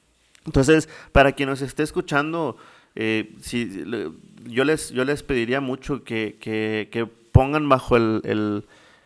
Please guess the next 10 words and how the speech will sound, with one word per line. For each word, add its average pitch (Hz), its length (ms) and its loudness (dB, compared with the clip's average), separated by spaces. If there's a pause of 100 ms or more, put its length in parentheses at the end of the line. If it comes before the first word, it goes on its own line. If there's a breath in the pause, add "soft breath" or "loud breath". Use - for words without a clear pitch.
(180 soft breath)
el 107 140 0
Espíritu 143 500 4
Santo 131 320 2
que 135 100 2
les 117 200 2
ayude 117 320 4
para 113 300 4
que 110 480 0
sepan 127 420 2
discernir 127 680 0